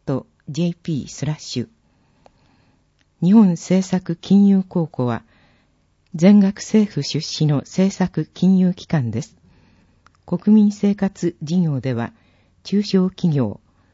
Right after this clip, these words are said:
小規模事業者の皆様をサポートするほか、国の教育ローンでお子様の進学、在学を応援しています。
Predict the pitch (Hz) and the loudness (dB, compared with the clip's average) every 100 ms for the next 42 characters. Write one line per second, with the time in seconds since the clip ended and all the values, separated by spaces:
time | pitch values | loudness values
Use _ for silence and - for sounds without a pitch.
0 | _ _ _ - - 208 208 185 165 165 | _ _ _ -8 0 0 -2 -8 -2 -4
1 | - 160 165 180 190 208 190 151 135 143 | -4 -8 0 2 2 0 0 0 0 0
2 | 160 - 135 117 95 - 160 185 175 - | -2 -4 -4 -4 -6 -6 -6 -4 -6 -6
3 | 123 120 135 135 - 120 - _ _ _ | -8 -6 -6 -6 -6 -8 -8 _ _ _
4 | _ _ _ _ _ 196 196 202 190 220 | _ _ _ _ _ 2 4 4 2 -4
5 | - 196 190 - 180 170 143 120 - - | -2 0 0 -2 0 0 0 -4 -10 -10
6 | 131 131 - 139 190 - 175 160 165 - | -6 -6 -6 -6 -6 -2 -2 -2 -4 -4
7 | 180 175 170 - 139 - _ _ _ _ | -2 -2 -4 -4 -6 -6 _ _ _ _
8 | _ - 170 185 180 - 160 143 - 156 | _ -4 0 2 0 -2 -2 -2 -4 -2
9 | 170 170 165 - - 160 139 175 - | 0 0 -2 -6 -2 0 0 -4 -8